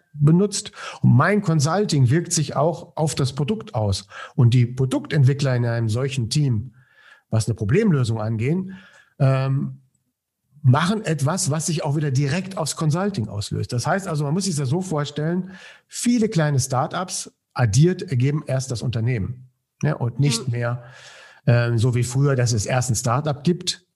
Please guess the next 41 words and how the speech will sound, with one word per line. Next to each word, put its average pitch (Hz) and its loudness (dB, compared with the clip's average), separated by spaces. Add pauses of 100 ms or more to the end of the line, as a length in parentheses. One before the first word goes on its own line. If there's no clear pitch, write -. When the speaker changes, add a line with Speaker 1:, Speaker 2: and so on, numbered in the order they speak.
Speaker 1:
und 127 8
danach 127 0 (260)
löst 143 4
sich 131 -2
in 113 -2
große, 131 0
große 135 0
Abteilungen 156 0
auf 160 -2
Speaker 2:
Ja. 226 -10 (320)
Speaker 1:
und 127 6
dann 135 6
verwischt 143 2
sich. 104 0
Dann 113 0
bin 175 6
ich, 190 2
also 170 2
dann 160 2
habe 175 0
ich 170 -4
die 143 2
Selbstwirksamkeit 160 2
des 139 -2
Menschen 131 0 (240)
verwirkt. - 2 (560)
Und 139 4
genau 165 2
das 185 -2
ist 151 -2
das, 180 -2
was 151 -4
viele 160 0
junge 143 2
Menschen 127 0
anstreben. 98 0
Sie 101 -2
wollen 175 2
gerne 156 0
irgendwo 104 2
anfangen 185 -2